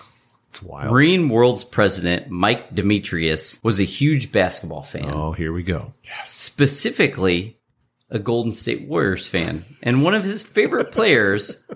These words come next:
Speaker 2: was known for his unusually large wingspan.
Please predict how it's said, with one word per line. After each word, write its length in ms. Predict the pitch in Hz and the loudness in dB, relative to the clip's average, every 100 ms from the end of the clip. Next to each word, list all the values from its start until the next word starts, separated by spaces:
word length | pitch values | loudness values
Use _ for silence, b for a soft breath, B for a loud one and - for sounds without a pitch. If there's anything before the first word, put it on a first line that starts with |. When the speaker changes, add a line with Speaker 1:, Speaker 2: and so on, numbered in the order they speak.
| - | -2
Speaker 2:
was 280 | 147 135 135 | 2 2 4
known 460 | 156 170 170 165 143 | 4 6 4 0 -2
for 220 | 151 143 | 2 4
his 240 | 143 127 | 4 2
unusually 960 | 135 135 143 127 147 190 160 160 170 165 | 2 2 2 2 0 0 0 0 0 0
large 680 | 139 110 110 110 113 98 98 | -2 0 2 4 2 -4 -14
wingspan. 800 | 101 113 110 107 143 104 120 | -6 -2 -2 -2 -2 0 0